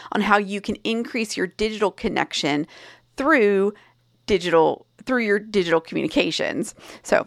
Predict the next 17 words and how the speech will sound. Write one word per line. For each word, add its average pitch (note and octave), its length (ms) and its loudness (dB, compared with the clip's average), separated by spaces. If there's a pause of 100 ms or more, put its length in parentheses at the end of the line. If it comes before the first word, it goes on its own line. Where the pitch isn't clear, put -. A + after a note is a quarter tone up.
(120)
let - 100 -6
me - 180 -6 (520)
get G3 160 -2
the - 80 -2
book. E3 300 2
The G3 80 -8
book G#3+ 160 2
is G3+ 100 -2
a G3+ 60 4
very, F3+ 580 2
uh, D3 400 0 (460)
if - 120 -12
you're E3 400 -2
watching F3 460 -2
the D#3 300 -6
YouTube - 260 -6
video, B2+ 320 -2